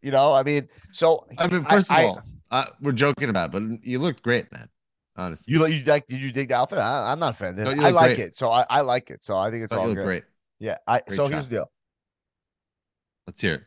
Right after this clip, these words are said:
Speaker 1: I was always like, if I go on T V, I'm wearing, like, a leather jacket to do stand-up. You know what I mean? Like, it's
Speaker 2: Yeah.
Speaker 1: just kinda like, you know, like, I'm a guy, like,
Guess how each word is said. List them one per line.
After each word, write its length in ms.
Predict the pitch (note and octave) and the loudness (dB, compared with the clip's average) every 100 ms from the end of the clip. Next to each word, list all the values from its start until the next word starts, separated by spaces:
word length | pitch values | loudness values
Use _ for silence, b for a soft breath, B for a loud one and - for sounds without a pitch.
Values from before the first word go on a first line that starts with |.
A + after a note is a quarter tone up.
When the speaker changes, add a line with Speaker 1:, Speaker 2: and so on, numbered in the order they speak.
| _ | _
Speaker 1:
I 400 | C3 D3 F#3+ F#3+ - _ _ _ _ _ _ _ _ _ _ _ _ | 4 6 4 2 -6 _ _ _ _ _ _ _ _ _ _ _ _
was 160 | B2 B2+ | -4 0
always 320 | C#3+ C#3 A#2+ | 2 2 2
like, 260 | B2+ A#2 - - | 0 0 -6 -10
if 140 | B2+ C#3+ | -6 -4
I 80 | |
go 140 | D3+ F3 | -4 -4
on 60 | |
T 120 | C#3+ C#3 | -4 -6
V, 80 | |
I'm 120 | A2+ G2+ | -6 -6
wearing, 240 | G#2+ G2+ | -8 -8
like, 160 | F2+ b b b b _ | -12 b b b b _
a 60 | - | -12
leather 260 | A2+ G#2+ G2+ | -10 -10 -10
jacket 420 | F#2+ E2+ - - _ _ _ _ _ _ _ - | -10 -12 -12 -20 _ _ _ _ _ _ _ -14
to 100 | A#2+ | -10
do 120 | A2 | -8
stand-up. 380 | A2+ F#2+ D#2+ C2+ _ | -8 -10 -12 -18 _
You 100 | C3 | -2
know 60 | D#3 | 4
what 120 | D#3 | 4
I 40 | D#3 | 4
mean? 200 | E3 D#3 | 0 0
Like, 120 | C#3+ | 0
it's 160 | C#3+ | -2
Speaker 2:
Yeah. 60 | D3+ | -4
Speaker 1:
just 120 | D3 | -4
kinda 240 | - D3 C#3+ | 0 2 4
like, 260 | C3 A#2 G#2 | 2 0 -6
you 180 | B2+ C#3+ | -6 0
know, 200 | C#3 C3 | 2 2
like, 220 | C3 B2+ - | 0 -4 0
I'm 300 | C3+ D3+ C#3+ | 2 2 0
a 80 | C3+ | 0
guy, 320 | C3 B2+ B2+ | 4 4 4
like, 240 | B2 A#2 | 2 -4